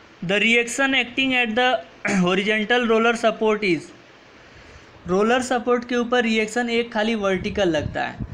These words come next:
क्या लगता है? वर्टिकल रिएक्शन ही लगता है रोलर सपोर्ट के ऊपर। तो only ये आपका जो है सपोर्ट, इसको हम लोग रोलर सपोर्ट बोलते हैं। तो इसके ऊपर एक ही जो है वर्टिकल रिएक्शन लगता है,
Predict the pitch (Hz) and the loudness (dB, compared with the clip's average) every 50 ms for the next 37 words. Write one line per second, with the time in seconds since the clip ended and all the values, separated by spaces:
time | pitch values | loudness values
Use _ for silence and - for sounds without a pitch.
0 | - - - - - - - 196 202 208 208 196 196 220 220 254 285 285 214 185 | -14 -14 -16 -16 -10 -4 0 2 2 2 0 0 0 0 0 0 0 -4 -6 -4
1 | 170 175 185 190 185 196 214 196 226 233 214 208 214 208 196 196 214 226 214 208 | -2 0 0 0 0 -2 -4 -2 -2 -2 0 0 -2 -2 -2 -2 -4 -4 -2 -2
2 | 202 202 202 190 196 - 202 196 190 185 190 196 202 190 196 202 190 196 202 196 | 0 0 0 0 0 0 0 2 2 2 2 0 0 0 -2 -4 -4 -2 -4 -4
3 | 190 - 208 190 180 185 190 190 190 190 - - - - - - - - - - | -4 -2 -2 -2 0 0 0 0 0 -2 -6 -16 -20 -20 -18 -14 -14 -10 -6 -2
4 | 196 190 202 208 214 220 233 247 247 247 - 214 170 165 185 220 226 226 220 220 | -2 0 0 0 0 0 0 -2 -4 -8 -10 -10 -8 -4 -2 0 2 2 0 0
5 | - 233 226 226 202 220 208 208 208 208 214 202 196 208 202 196 196 190 - 214 | 0 0 0 0 0 0 -2 -2 -2 -2 -2 -4 -2 -2 -4 -4 -4 -6 -6 -6
6 | 202 196 196 190 185 180 180 185 196 208 202 208 214 196 190 202 202 190 190 190 | -4 -2 -2 0 0 2 2 2 0 0 0 -2 -2 -2 -2 -2 -2 -2 -2 -2
7 | 185 180 190 185 180 180 185 - - - - - - - - 196 190 190 190 240 | -2 -2 -2 -4 -4 -6 -8 -12 -20 -20 -20 -20 -20 -10 -6 -4 -4 -2 -2 0
8 | 240 233 233 240 233 233 220 208 208 208 208 220 208 214 233 240 240 233 220 208 | 0 0 0 -2 -2 -2 0 0 0 0 0 -2 0 0 0 0 0 2 2 2
9 | 202 202 220 262 - - - - - - - - - - - - 175 180 180 185 | 2 2 2 0 -4 -10 -20 -20 -20 -20 -20 -16 -14 -14 -10 -4 -2 0 0 0
10 | 175 214 190 214 214 208 196 202 196 190 190 - 208 196 175 160 - - - 123 | -2 -2 -2 0 0 0 0 -2 -2 -2 -2 -4 -2 -2 -2 -2 -4 -4 -4 -6
11 | 107 - | -4 -6